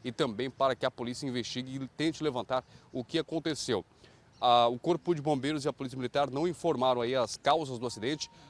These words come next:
apenas que desse acidente, apenas as vítimas tiveram ferimentos leves de um dos carros e uma dessas vítimas teria sido socorrida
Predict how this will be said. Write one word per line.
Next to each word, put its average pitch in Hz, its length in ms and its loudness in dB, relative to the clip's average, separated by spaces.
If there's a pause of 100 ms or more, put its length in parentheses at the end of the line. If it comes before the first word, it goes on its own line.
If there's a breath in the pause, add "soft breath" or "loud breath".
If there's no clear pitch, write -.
apenas 143 540 2
que - 100 -8
desse 127 300 -4
acidente, 135 500 -4 (240 soft breath)
apenas 156 680 0
as 135 180 2
vítimas 143 640 -4 (320)
tiveram 135 400 0
ferimentos 117 440 -2
leves 123 360 0
de 127 140 -4
um 175 100 -2
dos 143 180 -8
carros 147 460 2 (260 loud breath)
e 135 280 0
uma 185 240 0
dessas 151 320 -2
vítimas 151 360 -8
teria 151 280 -2
sido 151 240 -12
socorrida 143 580 -2